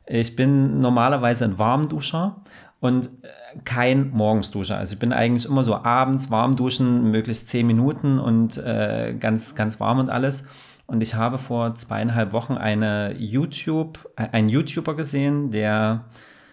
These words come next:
äh, so eine dreißig Tage Kalt-Duschen-Challenge gemacht hat. Und der hat ein ganz, also der hat das ganz toll beschrieben und er hat halt so gesagt, Ja, das, das macht dich einfach klar am Morgen, du hast schon deine erste Challenge sozusagen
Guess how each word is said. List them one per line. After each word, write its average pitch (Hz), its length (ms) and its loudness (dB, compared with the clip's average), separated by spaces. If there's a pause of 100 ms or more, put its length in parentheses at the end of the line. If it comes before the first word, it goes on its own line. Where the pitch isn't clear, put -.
(400)
äh, 117 380 2
so 113 140 0
eine 110 120 4
dreißig 113 400 0
Tage 120 640 0
Kalt-Duschen-Challenge 139 1000 -2
gemacht 139 360 -4
hat. 165 160 -6 (560)
Und 113 140 0
der 104 140 2
hat 135 160 0
ein 127 80 2
ganz, 120 560 0 (680)
also 110 160 0
der 113 100 2
hat 127 180 0
das 120 160 -4
ganz 123 240 0
toll 120 200 2
beschrieben 160 500 -2
und 113 140 2
er 107 60 2
hat 110 120 -2
halt 113 220 -4
so - 140 -12
gesagt, 110 340 -4
Ja, 110 160 0
das, 113 300 -4 (160)
das - 240 -2
macht 110 300 0
dich 135 140 -6
einfach 110 340 -2
klar 135 460 0
am 104 160 -2
Morgen, 127 460 2
du 107 280 0
hast 107 360 -2
schon 107 140 2
deine 101 220 2
erste 120 380 -2
Challenge 135 420 0
sozusagen 113 760 -2